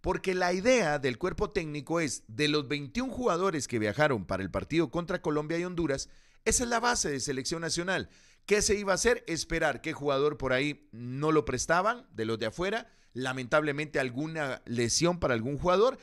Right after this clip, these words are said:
y entonces de esos veintiuno poder descartar porque son dieciocho los que viajan. Entonces, tres jugadores poder descartar si en determinado momento no se daba esto. Pero repasemos cada uno de los casos.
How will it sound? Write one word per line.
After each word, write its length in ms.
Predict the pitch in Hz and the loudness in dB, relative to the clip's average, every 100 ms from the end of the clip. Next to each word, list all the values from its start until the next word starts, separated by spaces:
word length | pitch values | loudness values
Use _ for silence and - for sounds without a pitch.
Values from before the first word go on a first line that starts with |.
| - | -8
y 60 | 151 | -4
entonces 360 | 165 208 220 208 | 0 0 0 2
de 80 | |
esos 200 | 214 226 | 0 0
veintiuno 540 | 196 226 175 240 196 160 | -2 -4 -4 -4 -4 -4
poder 220 | 170 175 | -4 -2
descartar 500 | 190 - 196 202 180 | -2 -2 -2 -2 -2
porque 220 | 202 170 | -4 -4
son 200 | 180 165 | -4 -4
dieciocho 460 | 165 165 151 143 147 | -4 -4 -4 -4 -4
los 160 | 131 | -4
que 140 | - 110 | -4 -6
viajan. 360 | 98 80 69 71 - | -6 -10 -14 -20 -20
Entonces, 500 | - 151 160 170 - - | -6 -4 -2 -2 -4 -4
tres 260 | - 175 165 | 0 2 2
jugadores 540 | 190 202 226 240 220 | 2 2 2 0 -4
poder 380 | - 143 147 147 | -4 0 0 -2
descartar 640 | 175 - 208 220 240 247 - - | -6 -2 -2 0 -2 -4 -10 -16
si 160 | - 180 | -4 -2
en 60 | |
determinado 500 | 175 170 165 165 165 | -2 -4 -6 -4 -4
momento 500 | 165 139 151 151 165 - | -4 -6 -6 -6 -8 -8
no 280 | 131 143 147 | -8 -4 -4
se 200 | - 120 | -2 0
daba 260 | 113 101 | 0 -2
esto. 340 | 71 57 - - - | -6 -10 -10 -10 -4
Pero 260 | 185 - - | -4 -4 -8
repasemos 960 | 143 170 180 175 170 233 247 233 - - _ _ _ | -6 -2 0 0 0 -2 -6 -10 -10 -16 _ _ _
cada 240 | - 170 | 2 4
uno 220 | 160 160 165 | 2 0 -2
de 80 | |
los 180 | 139 123 | -2 -4
casos. 540 | - - - - - | -8 -12 -14 -16 -18